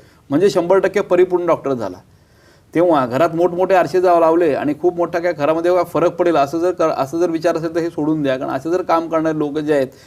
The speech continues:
ते हंड्रेड पर्सेंट वास्तुशास्त्राप्रमाणे काम करतात असं बिलकुल म्हणता येणार नाही. आणि हे वास्तुशास्त्र नाही, हे पण लक्षात घ्या. दर दहा वर्षानं कोण ना कोण पिल्लू निघतो. मागच्या वेळेस ते निघालेले पिल्लू म्हणजे सगळे पिरॅमिड वापरणारे लोक जे आहेत ते.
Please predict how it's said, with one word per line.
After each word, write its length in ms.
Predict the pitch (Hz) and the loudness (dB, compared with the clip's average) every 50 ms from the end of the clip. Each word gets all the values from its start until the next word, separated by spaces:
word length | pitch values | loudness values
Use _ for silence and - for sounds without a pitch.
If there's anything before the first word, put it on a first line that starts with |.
| - _ - | -20 _ -8
ते 60 | 143 | -6
हंड्रेड 320 | 127 123 135 147 170 185 175 | -4 -2 0 2 2 2 2
पर्सेंट 260 | 180 170 160 185 170 | 2 0 0 0 0
वास्तुशास्त्राप्रमाणे 960 | 160 147 139 - - 170 160 160 156 156 156 160 165 156 156 160 160 160 156 | 0 0 0 0 -4 -4 -2 -2 -2 -4 -2 -2 -2 -2 0 -2 -2 -2 0
काम 260 | - 151 160 170 175 | 0 0 2 0 0
करतात 320 | 156 156 147 139 139 165 160 | -2 -2 -2 -2 -2 -2 -4
असं 260 | - 131 135 - 170 156 | -4 -6 -4 -4 -4 -2
बिलकुल 320 | 147 135 131 - 160 160 | -2 -4 -4 -4 -6 -4
म्हणता 300 | 156 143 127 127 - 147 | -4 -4 -4 -4 -4 -4
येणार 440 | 151 147 135 131 156 175 208 226 247 233 233 - - - _ _ - | -4 -4 -2 -2 0 0 0 0 0 -2 -6 -10 -20 -20 _ _ -6
नाही. 280 | 131 127 135 151 143 | -2 0 2 2 2
आणि 160 | 127 120 123 117 | 2 0 -2 -2
हे 120 | 131 160 | -4 -2
वास्तुशास्त्र 640 | 170 165 147 139 - 160 151 - 151 143 139 143 | -2 -2 -2 -2 -4 -8 -8 -6 -8 -8 -8 -10
नाही, 180 | 131 123 113 107 | -10 -10 -10 -12
हे 120 | 104 120 | -12 -12
पण 140 | 147 175 170 | -8 -6 -6
लक्षात 280 | 156 143 139 - 123 107 101 - | -6 -6 -6 -8 -12 -14 -14 -18
घ्या. 100 | 104 98 - _ _ _ - - _ _ - | -20 -20 -20 _ _ _ -20 -20 _ _ -14
दर 280 | - 113 147 185 214 220 | -4 0 2 2 4 2
दहा 220 | 202 - 180 185 | 2 2 2 2
वर्षानं 340 | 196 196 180 170 185 190 190 | 4 4 4 2 0 -2 -4
कोण 260 | 180 175 170 175 180 | -4 -4 -4 -2 -2
ना 80 | 180 180 | -2 -2
कोण 180 | 175 180 185 180 | -2 -2 -4 -4
पिल्लू 300 | 156 170 156 160 165 165 | -4 -4 0 2 2 2
निघतो. 420 | 156 135 110 - - 107 87 - - _ _ _ _ _ _ _ _ _ _ _ _ _ - | 2 0 -2 -4 -8 -10 -10 -12 -16 _ _ _ _ _ _ _ _ _ _ _ _ _ -6
मागच्या 320 | 135 139 143 139 139 180 175 | -2 -2 -2 0 2 4 4
वेळेस 300 | 180 180 175 175 175 170 | 4 4 2 0 -2 -2
ते 60 | 180 | -2
निघालेले 400 | 175 165 151 165 170 170 170 170 | 0 0 0 2 2 2 2 0
पिल्लू 300 | 170 170 165 165 170 180 | 0 -2 -4 -4 -4 -2
म्हणजे 380 | 175 170 165 165 175 185 190 | -2 -2 0 0 0 0 0
सगळे 400 | 175 165 139 147 160 170 185 190 | -2 -2 -2 -2 0 0 0 0
पिरॅमिड 560 | 185 - - - 165 160 180 190 190 190 196 196 | -2 -4 -4 0 2 4 4 4 4 4 4 4
वापरणारे 500 | 175 151 139 143 156 156 156 156 151 151 | 4 4 4 2 2 0 2 0 0 0
लोक 200 | 147 139 123 131 | -2 -2 -2 -4
जे 200 | 127 123 123 113 | -2 -2 -2 -2
आहेत 140 | 104 107 | -2 -4
ते. 240 | 107 - - 95 101 | -8 -12 -16 -18 -18